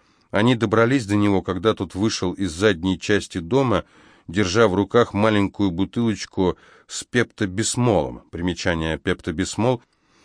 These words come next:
безрецептурный противоязвенный и противодиарейный лекарственный препарат. Конец примечания. Стяжки, тряпочка, пол. Источник иссяк, когда из кафе с ревом вылетел автомобиль, оставив Уэствуда в одиночестве.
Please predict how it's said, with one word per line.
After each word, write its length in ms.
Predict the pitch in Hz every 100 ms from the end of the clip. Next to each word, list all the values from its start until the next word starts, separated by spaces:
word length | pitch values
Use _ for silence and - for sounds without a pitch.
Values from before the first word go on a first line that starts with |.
| _
безрецептурный 880 | 98 101 107 95 95 - 151 139 123
противоязвенный 960 | 110 101 95 90 92 85 87 85 85 82
и 160 | 90
противодиарейный 920 | 82 92 90 90 78 90 87 104 104 90
лекарственный 600 | 87 92 85 - 87 80
препарат. 480 | 85 - 87 73
Конец 320 | - 80 76 -
примечания. 680 | 76 82 - 73 60 60 - _ _ _ - - _ _
Стяжки, 760 | - - - 160 170 - - 165
тряпочка, 1080 | - 101 87 101 - - 98 - - - - _
пол. 300 | 78 62 - _ _ _ _ _ _ _ -
Источник 640 | 95 - 208 214 175 165
иссяк, 460 | 165 - - 156 -
когда 340 | 117 104 120 127
из 120 | -
кафе 420 | 101 87 117 160
с 120 | -
ревом 400 | 110 120 131 123
вылетел 400 | 95 98 87 95
автомобиль, 580 | 95 - 95 85 78 62 _ _ _ _ -
оставив 560 | 90 - 98 90 82 -
Уэствуда 720 | 95 98 82 - 85 85 82
в 100 | 85
одиночестве. 800 | 87 101 95 - - - - -